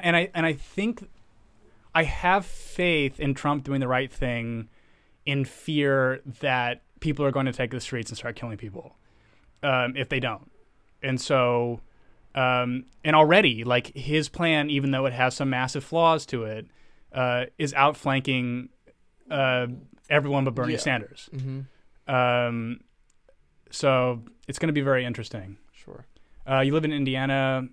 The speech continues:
Speaker 2: I don't
Speaker 1: if you
Speaker 2: know
Speaker 1: don't
Speaker 2: what's
Speaker 1: live in
Speaker 2: happening there.
Speaker 1: Indianapolis, you're probably gonna be all right financially, but six hundred dollars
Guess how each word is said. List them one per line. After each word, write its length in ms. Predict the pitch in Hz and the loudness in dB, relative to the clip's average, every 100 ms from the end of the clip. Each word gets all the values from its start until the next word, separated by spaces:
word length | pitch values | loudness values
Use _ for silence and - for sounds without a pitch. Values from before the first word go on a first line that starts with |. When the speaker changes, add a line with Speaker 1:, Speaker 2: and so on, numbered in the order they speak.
| _ | _
Speaker 2:
I 60 | 139 | -2
don't 560 | 127 123 120 120 123 - _ 190 | 0 0 0 -2 -4 -8 _ -14
Speaker 1:
if 140 | 156 165 | -6 0
you 60 | |
Speaker 2:
know 60 | 180 | 0
Speaker 1:
don't 40 | |
Speaker 2:
what's 60 | 196 | 2
Speaker 1:
live 100 | 190 | 0
in 60 | |
Speaker 2:
happening 0 | |
there. 80 | 170 | 0
Speaker 1:
Indianapolis, 840 | 170 165 147 147 147 135 127 - - _ | 2 4 4 4 2 0 -2 -8 -16 _
you're 220 | 143 131 | -6 -6
probably 1120 | - - - 139 139 139 139 127 131 135 127 | -8 -20 -18 -2 2 2 0 -2 -2 -2 -2
gonna 260 | 123 127 120 | -2 -4 -6
be 240 | 110 120 | -6 -4
all 160 | 120 110 | -4 -4
right 380 | 110 113 110 117 | -4 -4 -4 -6
financially, 580 | - 120 113 110 131 117 | -8 -8 -8 -8 -6 -6
but 240 | 110 127 120 | -2 -4 -2
six 160 | 156 | -4
hundred 140 | 147 139 | -2 2
dollars 520 | 131 135 131 123 | 4 4 2 -2